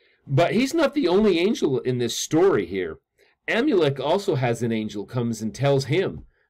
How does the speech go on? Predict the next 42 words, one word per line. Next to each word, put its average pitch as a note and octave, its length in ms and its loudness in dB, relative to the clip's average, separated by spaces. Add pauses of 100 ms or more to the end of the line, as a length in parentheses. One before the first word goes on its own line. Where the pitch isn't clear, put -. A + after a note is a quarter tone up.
(100)
"Hey, B2 120 0
there's A#2+ 160 0
a A2 60 -6
prophet C3 400 0
of A2 100 -6
God. C3+ 340 2
You're C#3 100 0
gonna C3+ 180 0
find C3+ 400 0
him, D#2+ 320 -12
welcome B2+ 480 0
him, F2+ 160 -10
help B2 280 -4
him." C#2+ 200 -10 (580)
Uh, A#2 100 -2
we B2+ 140 2
don't C#3 160 2
know C3+ 100 4
if C#3 100 2
it's D3+ 120 -8
the B2 60 -10
same C#3 340 0
angel D3+ 300 0
or D#3+ 100 4
a D#3 60 0
different E3+ 240 0
one. G2 100 -4
It G#2+ 80 -4
never C3 260 2
says C#3 320 -2
in C3+ 100 0
the B2 60 0
story D#3 380 -2
here, G2+ 140 0
but F2+ 180 -6
it's A#2 220 -10
a, C3 160 -8
it's - 420 -10
a C3 40 -8
great C#3 320 -2
story C#3+ 360 0
of A2+ 100 -2